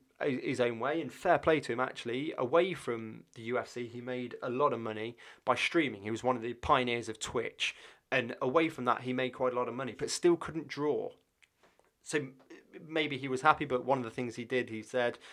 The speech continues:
he's been quite open, he left to join one F C 'cause of the money, because he couldn't draw.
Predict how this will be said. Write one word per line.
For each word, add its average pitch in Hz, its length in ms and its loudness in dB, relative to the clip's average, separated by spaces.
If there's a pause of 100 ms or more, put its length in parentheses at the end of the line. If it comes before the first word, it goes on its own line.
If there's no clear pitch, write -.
(100)
he's 120 120 -6
been 117 140 -4
quite 117 260 2
open, 120 240 -4
he 113 100 -4
left 127 200 2
to 117 80 -10
join 113 220 -6
one 117 160 -6
F 110 100 -10
C 113 300 -4 (260)
'cause 127 240 2
of 113 120 -4
the 117 100 -4
money, 113 320 -6 (240)
because 131 240 -2
he 143 80 -4
couldn't 123 420 -8
draw. 120 460 -4